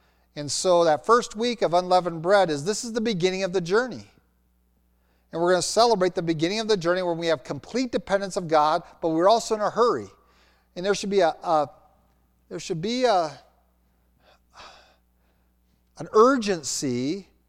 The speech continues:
in new Christians to learn as much as they can and to be as different as they can from the world. And when that's missing,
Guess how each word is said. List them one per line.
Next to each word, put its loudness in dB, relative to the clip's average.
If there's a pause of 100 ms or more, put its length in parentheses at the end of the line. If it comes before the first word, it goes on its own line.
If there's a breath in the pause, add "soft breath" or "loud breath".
(460)
in -6
new -4
Christians -6
to -8
learn 0
as -6
much -4
as -8
they 0
can -4
and -10
to -4
be -6
as 0
different 0
as -6
they -4
can -8 (340 soft breath)
from -8
the -4
world. 4
And -2
when -6
that's -2
missing, -4